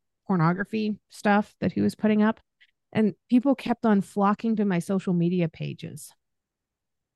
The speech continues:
And a lot of them were very lewd comments, very nasty things that they were saying or requesting in some cases. And I figured if people were gonna find me, if they were gonna keep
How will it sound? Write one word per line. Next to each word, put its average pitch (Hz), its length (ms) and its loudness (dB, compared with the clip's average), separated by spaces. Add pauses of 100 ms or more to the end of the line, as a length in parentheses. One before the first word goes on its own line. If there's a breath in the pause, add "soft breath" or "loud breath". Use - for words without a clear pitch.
(480)
And 165 360 4
a 320 100 0
lot 269 160 6
of 262 80 6
them 226 140 6
were 196 160 6
very 208 340 4
lewd 175 580 2
comments, 175 460 -2
very 196 240 -4
nasty 151 520 -2
things 139 400 -4
that 151 120 -2
they 147 160 0
were 151 140 -2
saying 139 500 0
or 147 400 0
requesting 147 680 -4
in 151 100 0
some 147 220 -2
cases. 151 500 -6 (480 soft breath)
And 208 100 4
I 220 80 4
figured 247 280 0
if 233 100 2
people 285 260 -2
were 294 120 -2
gonna 240 200 0
find 214 460 0
me, 180 220 2
if 175 100 -4
they 190 120 -2
were 233 120 -6
gonna 240 180 -2
keep - 320 -4